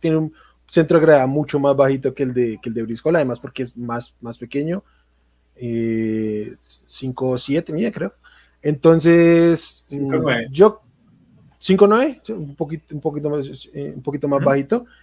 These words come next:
Speaker 1: Entonces, también por eso es más difícil taclearlo, ¿no? Porque el centro de gravedad es más bajo.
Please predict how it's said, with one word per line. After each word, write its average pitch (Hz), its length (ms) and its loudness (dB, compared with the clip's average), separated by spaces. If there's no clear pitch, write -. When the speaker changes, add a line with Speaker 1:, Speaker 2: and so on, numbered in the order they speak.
Speaker 1:
Entonces, 135 840 0
también 139 460 4
por 147 180 6
eso 135 220 4
es 135 60 0
más 135 180 0
difícil 120 340 -6
taclearlo, 135 420 -2
¿no? 131 140 -4
Porque - 180 -12
el 110 60 -12
centro 117 240 -8
de 123 60 -4
gravedad 110 280 -4
es 107 40 -10
más 110 180 -10
bajo. 143 320 -2